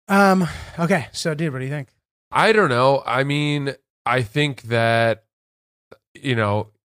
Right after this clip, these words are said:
Speaker 2: it's, it's a great question as to how do you broach that subject?
Speaker 1: Right.
Speaker 2: How do you start to say, uh, "Would you mind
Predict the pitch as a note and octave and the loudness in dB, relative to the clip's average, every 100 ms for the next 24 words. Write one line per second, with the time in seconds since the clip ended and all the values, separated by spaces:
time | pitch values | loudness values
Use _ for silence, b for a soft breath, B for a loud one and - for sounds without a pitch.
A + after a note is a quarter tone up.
0 | _ - C#3+ D#3+ D3 - D3 - C3 - | _ -20 -10 -6 -6 -4 -6 -4 -8 -4
1 | B2 C#3+ F3 F3 _ - B2+ A#2+ A2+ - | 0 2 2 -4 _ -10 -2 0 -2 -8
2 | G#2 G#2 G#2 - G2+ - G#2 A2 B2 C3 | -6 -6 -8 -8 -10 -8 -10 -4 -4 -4
3 | B2 A#2 G2+ - _ _ _ - G#2 G#2+ | -4 -4 -4 -10 _ _ _ -6 -2 0
4 | A2 - - G2 F#2+ - - - G2 E2+ | -2 -8 -8 -6 -6 -8 -10 -6 -8 -8
5 | E2 C2 - - _ _ _ B2+ G#2+ F#2 | -12 -12 -16 -20 _ _ _ -14 -14 -18
6 | _ _ B2+ D#3+ D3+ C3+ B2+ B2 A#2+ G#2+ | _ _ 0 2 0 -4 -4 -2 -2 -4
7 | G#2+ _ _ _ _ - - A#2+ A2+ A2 | -10 _ _ _ _ -16 -2 -2 0 -4
8 | G#2 - A2+ G#2 F#2+ F#2 G2 - _ _ | -6 -4 -2 -2 -2 -4 -6 -10 _ _
9 | _ - G2+ F#2 F2 - A2+ G#2 A2+ A2 | _ -4 -2 0 -2 -4 -6 -4 -6 -2
10 | A2 G#2+ G#2+ G#2 G#2 | -2 -2 -2 -4 -6